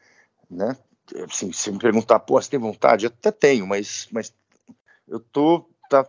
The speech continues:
assim tá bom, entendeu? Por enquanto, né? Eu penso em expandir, em crescer mais, né? Tipo, ser uma empresa maior, ter um time maior, pra poder,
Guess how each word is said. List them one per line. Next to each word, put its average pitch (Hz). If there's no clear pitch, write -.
assim 139
tá -
bom, 104
entendeu? 107
Por -
enquanto, -
né? 123
Eu 110
penso 135
em 170
expandir, 147
em 98
crescer 120
mais, 104
né? 117
Tipo, -
ser -
uma 107
empresa 113
maior, 120
ter -
um 98
time 120
maior, 113
pra -
poder, 113